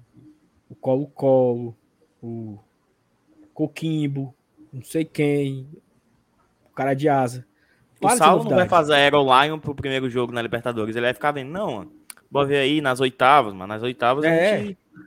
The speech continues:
Speaker 2: a gente vai, pô, nas oitavas.
Speaker 1: Entendeu? Porque você, você se acostuma com,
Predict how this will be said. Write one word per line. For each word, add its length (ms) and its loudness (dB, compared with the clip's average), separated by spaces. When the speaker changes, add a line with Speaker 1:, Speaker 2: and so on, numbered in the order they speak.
Speaker 2:
a 80 -4
gente 220 -6
vai, 260 4
pô, 180 -12
nas 160 -16
oitavas. 380 -10
Speaker 1:
Entendeu? 200 -8
Porque 240 -4
você, 320 -2
você 260 -4
se 80 -6
acostuma 520 -6
com, 340 -4